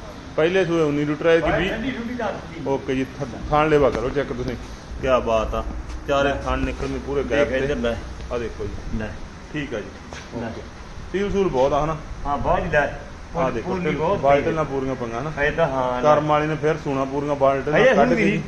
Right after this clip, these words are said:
Speaker 2: ਪੰਜ ਛੇ
Speaker 1: ਓਕੇ।
Speaker 2: ਦਿਨ।
Speaker 1: ਕੱਢ ਲਓ। ਤੇ ਦੁੱਧ ਦੀ ਆਪਾਂ ਇਹ ਤੋਂ ਵੀਹ ਦੀ ਉਮੀਦ ਲਾ ਸਕਦੇ ਹਾਂ, ਹਨਾ?
Speaker 2: ਸੌਖਾ ਜਿਹਾ।
Speaker 1: ਸੌਖਾ ਜਿਹਾ। ਵੱਧ ਹੀ ਦਿਓ ਆਪਾਂ, ਥੋੜ੍ਹਾ ਹੀ ਦੱਸੋ ਅਗਲੇ ਨੂੰ। ਆ ਦੇਖੋ ਜੀ, ਐਚ ਐਫ 'ਚ ਹੀ ਇਹ ਆ ਗਈ।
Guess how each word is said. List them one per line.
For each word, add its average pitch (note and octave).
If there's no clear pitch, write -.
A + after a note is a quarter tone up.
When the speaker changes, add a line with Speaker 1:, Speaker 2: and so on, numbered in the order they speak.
Speaker 2:
ਪੰਜ F#3
ਛੇ D#3
Speaker 1:
ਓਕੇ। E3
Speaker 2:
ਦਿਨ। B2+
Speaker 1:
ਕੱਢ C3+
ਲਓ। D3
ਤੇ F#3+
ਦੁੱਧ G3
ਦੀ B3
ਆਪਾਂ A#3+
ਇਹ A3+
ਤੋਂ A#3+
ਵੀਹ G#3
ਦੀ B3+
ਉਮੀਦ A3
ਲਾ F3+
ਸਕਦੇ D#3
ਹਾਂ, D#3
ਹਨਾ? A#3
Speaker 2:
ਸੌਖਾ F#3+
ਜਿਹਾ। -
Speaker 1:
ਸੌਖਾ E3
ਜਿਹਾ। D3+
ਵੱਧ E3+
ਹੀ A#3
ਦਿਓ A3
ਆਪਾਂ, A3
ਥੋੜ੍ਹਾ G#3
ਹੀ A3+
ਦੱਸੋ E3
ਅਗਲੇ B2+
ਨੂੰ। D3+
ਆ D3+
ਦੇਖੋ D#3
ਜੀ, G3
ਐਚ G#3
ਐਫ A3
'ਚ -
ਹੀ G#3
ਇਹ E3+
ਆ G3
ਗਈ। F#3